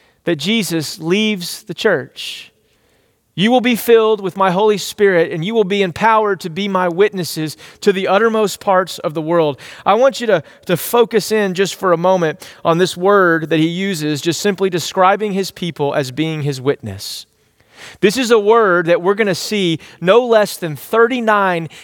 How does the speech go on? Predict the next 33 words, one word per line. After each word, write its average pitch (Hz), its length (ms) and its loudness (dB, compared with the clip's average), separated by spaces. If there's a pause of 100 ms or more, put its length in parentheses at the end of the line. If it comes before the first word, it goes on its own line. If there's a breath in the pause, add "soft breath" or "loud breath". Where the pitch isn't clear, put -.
(120)
different 175 400 0
times 165 400 -2
in 156 80 -4
the 151 80 -2
book 147 180 -2
of 147 120 0
Acts. 101 520 -2 (560 loud breath)
I 165 100 2
got 185 200 4
onto 180 160 0
my 175 240 2 (220 loud breath)
little 180 160 2
accordance 170 480 0
program, 160 600 0 (220 loud breath)
uh, 147 100 2
just - 240 0
this 170 160 -4
past 165 360 0
week, 165 280 0
and 139 80 -4
I 143 100 0
thought, 156 180 0
"I 175 60 4
wonder 214 400 0 (160 loud breath)
how 240 340 2
often 175 480 -2
that 156 180 0
word 151 400 2
is 127 220 -6
used 165 340 -6
throughout 139 380 0
this 135 200 -6
book." 127 320 -2